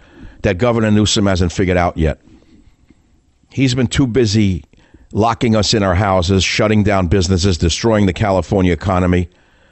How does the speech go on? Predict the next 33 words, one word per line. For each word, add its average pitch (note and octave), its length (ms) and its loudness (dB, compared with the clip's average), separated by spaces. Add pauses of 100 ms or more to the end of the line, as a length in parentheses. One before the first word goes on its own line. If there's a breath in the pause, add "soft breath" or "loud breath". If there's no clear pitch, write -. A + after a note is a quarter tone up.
(200 soft breath)
Now B2+ 160 0
he's B2 80 0
got B2+ 160 0
a G#2+ 60 2
one-two B2 420 0
punch F2+ 380 -2
on D#2 100 0
his D2+ 140 -2
hand. D2 340 0 (720 soft breath)
I A#2 100 0
don't C3 160 0
envy B2+ 260 2
any B2 160 2
governor A2 360 0
right G#2 200 0
now. G#2 200 0
How B2 100 0
is D#3 100 -2
he G#3 60 -4
gonna, E3+ 220 -2 (180 loud breath)
how F#3+ 140 -2
are B3 80 2
they A#3+ 100 2
ever A3 100 0
gonna G3+ 140 0
recover B2+ 460 0
after F2 280 0
a, F#2 60 2
a G2 160 0
one-two G2 320 0
punch F2 340 -2
like E2 220 -2
this? D#2 260 -2